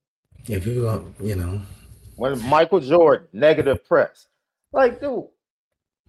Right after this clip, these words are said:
Speaker 1: Michael Jordan
Speaker 2: It,
Speaker 1: didn't
Speaker 2: it's
Speaker 1: have
Speaker 2: like, dude, people, they pervert the fact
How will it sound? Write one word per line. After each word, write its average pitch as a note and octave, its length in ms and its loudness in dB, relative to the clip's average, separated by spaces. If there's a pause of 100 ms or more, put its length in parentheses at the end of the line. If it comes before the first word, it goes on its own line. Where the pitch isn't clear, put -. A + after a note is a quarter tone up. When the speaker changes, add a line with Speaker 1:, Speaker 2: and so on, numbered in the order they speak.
(280)
Speaker 1:
Michael F3 300 0
Jordan B2+ 300 0
Speaker 2:
It, A2 80 -6
Speaker 1:
didn't G3 180 2
Speaker 2:
it's G#3+ 60 -6
Speaker 1:
have - 80 0
Speaker 2:
like, F#3 240 2
dude, F#3 500 4
people, G#3 640 2 (1080)
they D#3+ 140 2
pervert E3 720 0 (680)
the C#3 80 -4
fact C#3 520 0